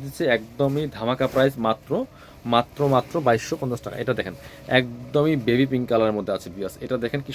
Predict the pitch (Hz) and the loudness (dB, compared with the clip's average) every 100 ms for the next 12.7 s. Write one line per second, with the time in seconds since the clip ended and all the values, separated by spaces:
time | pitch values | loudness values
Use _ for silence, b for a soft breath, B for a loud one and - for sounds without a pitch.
0 | - 120 95 92 113 127 135 123 135 - | -8 -6 -6 -8 -8 -2 2 2 -2 -4
1 | 147 147 160 160 123 117 117 - 247 - | -4 0 0 0 2 2 0 -2 -4 -6
2 | B B - 156 147 120 95 139 139 196 | B B -4 0 2 2 2 2 0 -2
3 | 220 233 - - - 127 123 131 156 160 | -6 -8 -18 -10 4 8 8 8 6 6
4 | 151 135 131 - 131 123 117 107 110 101 | 2 2 0 0 0 0 2 0 -2 -10
5 | - 165 165 160 160 226 - B B - | -10 -6 2 2 4 0 -4 B B -6
6 | 104 123 117 104 92 87 101 - - - | 4 6 6 2 -4 -6 -16 -18 -20 -20
7 | - - - 151 - 170 120 113 101 104 | -20 -20 -10 -6 0 0 4 4 2 -2
8 | 98 90 95 113 131 262 B B B 120 | -10 -12 -10 0 0 0 B B B -2
9 | 127 135 - 123 127 - 139 135 151 - | 2 2 0 -4 -4 0 4 4 2 -4
10 | 131 127 131 131 135 - 127 127 113 165 | -4 -2 -2 -2 -4 -4 -2 0 -2 -4
11 | - 113 117 120 123 120 113 120 - B | -6 -6 -6 -2 -2 -2 -4 -6 -10 B
12 | B - 131 127 - 127 | B 2 6 6 4 -2